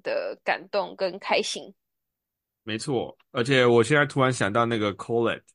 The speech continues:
Speaker 2: 一开始有，有一个场景是 Linguini 一直很靠近他，然后他已经本来要把他的防狼喷雾拿出来了。 <laughs>
Speaker 1: 哦，然后他亲他。
Speaker 2: 就后来，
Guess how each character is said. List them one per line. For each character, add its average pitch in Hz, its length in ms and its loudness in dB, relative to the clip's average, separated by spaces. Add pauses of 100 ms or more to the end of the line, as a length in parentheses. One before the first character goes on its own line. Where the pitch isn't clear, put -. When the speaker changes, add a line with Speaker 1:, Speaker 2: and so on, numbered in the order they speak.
(400)
Speaker 2:
一 135 80 -8
开 127 180 0
始 98 460 -6 (360)
有， 107 220 0
有 123 160 4
一 160 60 8
个 170 200 4
场 123 340 -4
景 95 240 -4
是 117 360 -2 (120)
Linguini 135 800 -6 (400)
一 160 60 -2
直 123 200 -4
很 113 160 -4
靠 147 220 0
近 131 240 -4
他， 123 220 -4
然 120 120 -2
后 127 80 -2
他 131 60 0
已 117 60 -4
经 131 120 -6
本 110 160 -6
来 90 100 -4
要 113 120 -2
把 95 220 -6
他 127 140 -2
的 113 60 -2
防 117 200 -6
狼 123 200 -4
喷 143 160 -4
雾 143 160 -6
拿 107 160 -6
出 139 220 -8
来 139 200 -4
了。 117 180 -4 (280)
<laughs> - 800 -4
Speaker 1:
哦， 320 140 6
然 302 40 2
后 381 140 6
他 466 100 6
亲 453 260 4
他。 392 260 8
Speaker 2:
就 262 60 6
后 240 60 2
来， 202 80 -2